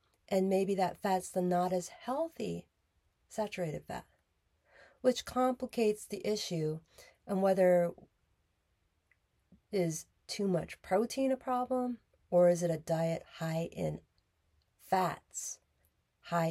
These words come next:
in unhealthy fats, the problem. Humans are very challenging to study.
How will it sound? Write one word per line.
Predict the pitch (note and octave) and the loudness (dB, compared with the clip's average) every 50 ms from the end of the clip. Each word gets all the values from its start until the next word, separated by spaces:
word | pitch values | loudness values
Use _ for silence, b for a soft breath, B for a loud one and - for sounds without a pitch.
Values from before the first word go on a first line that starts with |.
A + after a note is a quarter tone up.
| - | -2
in | - - D3+ - | -4 -6 -6 -6
unhealthy | - D3+ D3 B2 - - - F#3+ A3+ - - D#3 | -6 -8 -8 -8 -10 -8 -6 -6 -6 -6 -8 -10
fats, | - - - E2 - - _ - - - - _ _ _ _ - | -6 -4 -4 -4 -4 -6 _ -16 -16 -16 -16 _ _ _ _ -20
the | - | -18
problem. | - - - - - - - - - - _ _ _ _ _ _ _ _ _ b b b b b b b b b b b b b b b b _ _ _ _ _ _ _ _ _ - | -14 -10 -10 -10 -10 -10 -12 -14 -16 -20 _ _ _ _ _ _ _ _ _ b b b b b b b b b b b b b b b b _ _ _ _ _ _ _ _ _ -4
Humans | G#3+ A3 A3+ B3 B3 B3 | 0 2 2 4 6 6
are | B3+ G#3+ | 4 4
very | E3 D#3+ E3+ E3+ F3+ F#3+ | 4 2 4 6 6 4
challenging | F#3 - - G3 F#3 F#3+ G3 G3 F#3 F#3+ F#3+ | 4 2 2 4 4 4 4 4 2 2 2
to | F#3+ F#3 | 0 0
study. | E3+ - - D#3 D3+ D#3 D#3+ D#3 D3+ D#3 - | 0 0 -2 0 0 0 -2 -2 -4 -6 -10